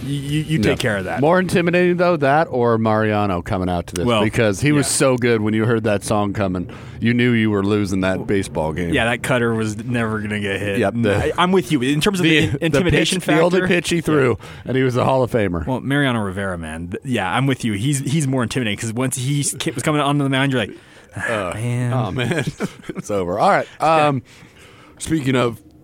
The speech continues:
Speaker 2: Bud Foster, I don't know how I'm gonna transition this, but, uh, the N F L playoffs are today, Jake.
Speaker 1: Football. That's
Speaker 2: Did
Speaker 1: a
Speaker 2: I do that?
Speaker 1: transition.
Speaker 2: Okay.
Speaker 1: Yeah, that's okay.
Speaker 2: Uh, four games this weekend.
Speaker 1: Mm-hmm.
Speaker 2: Uh, you've got two today. Bills, Texans, Titans, Patriots. Then tomorrow, uh, the Vikings,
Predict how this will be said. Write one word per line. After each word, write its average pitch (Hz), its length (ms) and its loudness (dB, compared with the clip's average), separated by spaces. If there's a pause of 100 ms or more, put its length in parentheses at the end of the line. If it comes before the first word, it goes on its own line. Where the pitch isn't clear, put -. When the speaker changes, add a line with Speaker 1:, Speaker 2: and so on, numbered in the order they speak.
(340)
Speaker 2:
Bud 101 160 -2
Foster, 98 420 -2
I 95 60 2
don't 95 100 -2
know 85 120 0
how 110 120 2
I'm 110 60 0
gonna 87 100 -2
transition 92 520 -2
this, 85 120 -4
but, - 260 -2 (440)
uh, 110 220 0
the 120 140 0
N 135 80 2
F - 80 -4
L 139 80 0
playoffs 143 340 0
are 82 80 -4
today, 80 260 -6
Jake. 92 280 -10
Speaker 1:
Football. 113 480 -2 (320)
That's 120 160 -4
Speaker 2:
Did 101 60 -2
Speaker 1:
a 92 40 0
Speaker 2:
I 92 40 -2
do 95 100 0
that? 95 120 0
Speaker 1:
transition. 95 200 -4
Speaker 2:
Okay. 104 100 -4
Speaker 1:
Yeah, 98 60 -8
that's 104 140 -10
okay. 87 180 -12 (160)
Speaker 2:
Uh, 135 120 4
four 214 280 2
games 196 400 2
this 151 200 0
weekend. 147 680 0 (200)
Speaker 1:
Mm-hmm. 110 280 -10
Speaker 2:
Uh, 107 100 2
you've 110 160 2
got 113 220 0
two 135 160 0
today. 110 320 2 (340)
Bills, 127 260 2
Texans, 131 500 -2
Titans, 123 360 0
Patriots. 127 480 -2
Then 113 160 0
tomorrow, 120 420 0 (1040)
uh, 107 240 2
the 101 100 -2
Vikings, 113 640 -2